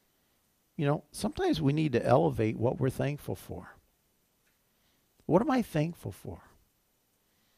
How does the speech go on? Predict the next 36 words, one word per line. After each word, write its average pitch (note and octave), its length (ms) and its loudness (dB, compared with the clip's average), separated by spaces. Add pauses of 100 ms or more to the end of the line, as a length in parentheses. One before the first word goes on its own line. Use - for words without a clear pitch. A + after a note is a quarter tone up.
(500)
What F#3+ 140 6
do B3+ 80 4
I C4+ 100 10
put G#3+ 240 2
a D3 60 6
high C#3 240 6
value A2+ 540 4
on? F#2+ 260 -10 (1120)
What A3 120 0
do B3+ 80 4
I D4 60 6
put A3+ 220 -2
a F#3 40 4
high E3+ 200 6
value C3 380 4
on? G2+ 120 -6 (300)
The D#3 100 8
things A#3 340 6
that A3 100 6
I G3 240 8 (200)
am C#3 100 2
thankful G3+ 400 2
for F#3+ 200 0
and D#3+ 100 -2
put E3+ 140 0
a - 20 4
high D#3+ 180 4
value D3 460 2
on C3 240 -2 (320)
are D#3 120 6
the D#3 120 6
things G#3 440 -2
I'm C3+ 120 -4
probably A3 340 0
gonna D3 200 -4
get. G3+ 260 -4